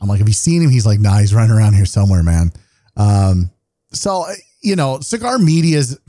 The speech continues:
kind of a weird thing. Like, here's the thing. Like, I, it's not, it's not that we're not all friendly with each other, 'cause I think there is. And I, you know, even me taking pot shots at the big guy, like, I,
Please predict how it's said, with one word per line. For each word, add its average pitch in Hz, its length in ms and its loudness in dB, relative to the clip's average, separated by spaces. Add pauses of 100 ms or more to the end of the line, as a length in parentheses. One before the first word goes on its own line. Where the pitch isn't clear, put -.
(180)
kind 196 200 -2
of 131 80 0
a 107 40 0
weird 87 420 -2
thing. - 340 -10
Like, 95 160 -2
here's 165 320 -2
the 87 100 -6
thing. - 260 -8
Like, 82 160 -6
I, 92 280 0
it's 117 480 -6
not, 156 440 -2 (1160)
it's 165 160 -4
not 226 180 -4
that 262 100 -4
we're 226 100 -2
not 156 440 0
all 151 240 -4
friendly 139 420 -2
with 160 220 -2
each 165 160 -2
other, 165 220 -2
'cause 190 100 -2
I 226 80 -2
think 185 240 -6
there 131 160 2
is. 101 320 0
And 151 100 -2
I, 160 220 0
you 190 160 0
know, 113 240 -2
even 165 240 2
me 143 100 2
taking 127 280 -2
pot 113 240 -2
shots 107 260 -2
at 95 60 -8
the 90 80 -4
big 95 240 -2
guy, 95 240 0
like, 135 320 -2
I, 180 160 -6